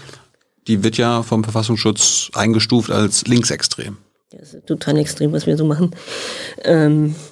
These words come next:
Speaker 1: Ja, aber weil ihr laut Verfassungsschutz einen grundsätzlichen Systemwechsel wollt, oder wolltet. Weiß nicht, du kannst ja gleich sagen, ob du immer noch da, dabei bist. Und, äh,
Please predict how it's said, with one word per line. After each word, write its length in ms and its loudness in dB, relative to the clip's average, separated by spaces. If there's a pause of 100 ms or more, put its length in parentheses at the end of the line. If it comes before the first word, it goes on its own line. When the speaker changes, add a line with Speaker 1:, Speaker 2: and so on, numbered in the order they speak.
(120)
Speaker 1:
Ja, 100 4
aber 160 2
weil 160 4
ihr 320 4
laut 240 2
Verfassungsschutz 580 0
einen 240 2
grundsätzlichen 640 0
Systemwechsel 720 0
wollt, 260 2 (440)
oder 180 2
wolltet. 380 0 (720)
Weiß 200 -2
nicht, 240 -2
du 60 -12
kannst 180 -2
ja 60 0
gleich 160 2
sagen, 140 4
ob 80 -2
du 60 2
immer 80 4
noch 140 2
da, 320 0 (100)
dabei 320 0
bist. 260 0 (540)
Und, 340 2
äh, 400 4